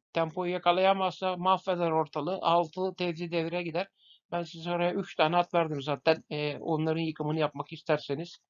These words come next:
olur. Evet arkadaşlar, şimdilik söyleyeceklerim bu kadar. Ee, biraz saat geç oldu sizde. Bizde de yavaş yavaş geç oluyor. Seyrettiğiniz ve dinlediğiniz için çok teşekkür ederim.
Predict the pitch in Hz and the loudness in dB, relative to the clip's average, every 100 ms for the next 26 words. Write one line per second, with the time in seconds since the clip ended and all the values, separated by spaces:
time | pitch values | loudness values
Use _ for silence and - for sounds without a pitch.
0 | - - _ - 156 131 - _ _ - | -20 -20 _ -4 2 2 0 _ _ -20
1 | - _ 156 160 165 160 175 156 170 - | -20 _ -4 -2 -4 -2 -4 -4 -6 -6
2 | 170 160 165 - 165 156 143 151 - 151 | -6 -6 -8 -6 -4 -4 -6 -10 -6 -4
3 | 147 151 147 139 151 _ _ _ _ 139 | -2 -2 0 0 -2 _ _ _ _ -2
4 | 139 131 135 147 147 151 - 147 147 160 | 0 0 -4 -4 2 2 4 2 2 -2
5 | 156 156 143 131 131 123 139 147 - 131 | 0 0 0 -6 -8 -4 -2 -4 -8 -12
6 | - 127 127 127 - - - 139 - 147 | -8 0 2 2 0 -8 -10 -12 -8 -4
7 | 127 127 _ _ _ - - _ - 156 | -4 -6 _ _ _ -20 -20 _ 0 2
8 | 160 165 170 160 156 156 156 147 151 147 | 0 -2 -2 0 0 2 2 0 -2 -2
9 | 139 151 143 151 - 151 143 131 143 135 | -4 -6 -4 -6 -6 -8 -8 -4 -4 -4
10 | 131 151 | -2 -2